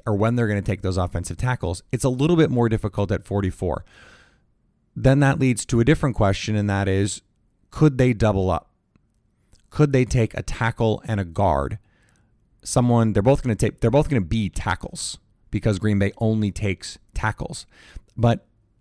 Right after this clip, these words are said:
could they take a tackle to play tackle and a tackle to play guard? Yeah, they, they could.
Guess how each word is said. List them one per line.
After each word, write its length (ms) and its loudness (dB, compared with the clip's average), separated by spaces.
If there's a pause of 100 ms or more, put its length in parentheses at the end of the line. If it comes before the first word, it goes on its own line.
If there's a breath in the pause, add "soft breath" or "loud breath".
(180)
could 140 2
they 80 4
take 220 2
a 40 0
tackle 640 0
to 100 -12
play 180 -2
tackle 580 -4
and 120 -4
a 40 -6
tackle 420 -6
to 160 -6
play 160 -2
guard? 480 -2 (680 soft breath)
Yeah, 180 2
they, 120 2
they 180 -2
could. 420 0